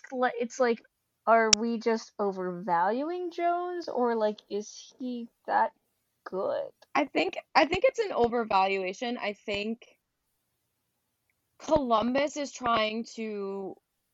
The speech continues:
Speaker 2: the way I see it is that Columbus is trying to cover their ass,
Speaker 1: Oh,
Speaker 2: for lack of
Speaker 1: no
Speaker 2: a better
Speaker 1: doubt.
Speaker 2: word, because they've already lost so many other players and have j-, j-, just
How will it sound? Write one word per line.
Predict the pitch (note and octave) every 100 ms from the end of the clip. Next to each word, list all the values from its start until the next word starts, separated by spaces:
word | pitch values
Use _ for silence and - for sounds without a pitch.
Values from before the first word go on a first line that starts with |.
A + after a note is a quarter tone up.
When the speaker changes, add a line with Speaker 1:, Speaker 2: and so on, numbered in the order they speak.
| _ _ _ -
Speaker 2:
the | B3
way | F#4 F#4+
I | A#3+
see | C4 C#4 C#4
it | C#4
is | C#4+
that | B3+ A3+
Columbus | B3+ A#3 B3 C#4
is | B3+
trying | - A3+ A3
to | G#3
cover | G3 F#3+ G3
their | F#3 E3+
ass, | C#3+ D3+ D#3 - - - _ _ _ _ _ _ _ _ -
Speaker 1:
Oh, | B3+ G#3
Speaker 2:
for | A3+
lack | G3+ G#3+
of | A3
Speaker 1:
no |
Speaker 2:
a |
better | G3 F#3+ F#3+
Speaker 1:
doubt. |
Speaker 2:
word, | F3 F3+ F#3+
because | G3 - G#3+ F#3+ F#3 - _ _ _ _ - -
they've | A#3 B3
already | B3+ A#3+ B3 C#4
lost | C4 A3 G#3 A3 - -
so | G#3
many | G#3 G3 G3
other | F3+ F#3+
players | F#3 F#3 F3 F#3 G#3+
and | G3 G3
have | F#3+
j-, | F#3 G#3 - _
j-, | - _ _ _ _ _ _ _ _ _ C#4
just | B3 -